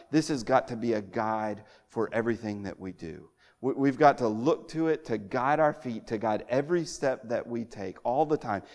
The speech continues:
Be looking to the Word of God to inform every dimension of our life. As,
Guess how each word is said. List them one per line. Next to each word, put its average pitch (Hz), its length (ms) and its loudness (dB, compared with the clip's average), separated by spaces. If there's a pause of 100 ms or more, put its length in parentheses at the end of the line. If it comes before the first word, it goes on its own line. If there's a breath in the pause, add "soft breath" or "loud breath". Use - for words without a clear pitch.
(140 loud breath)
Be 123 140 2
looking 165 460 2
to 151 100 -6
the 135 100 -2
Word 127 220 0
of 107 80 -8
God 107 220 2
to 113 160 -6
inform 113 600 -4
every 160 380 2
dimension 131 640 -4 (420 soft breath)
of 110 160 2
our 107 160 6
life. 90 480 -6 (400 soft breath)
As, 151 220 4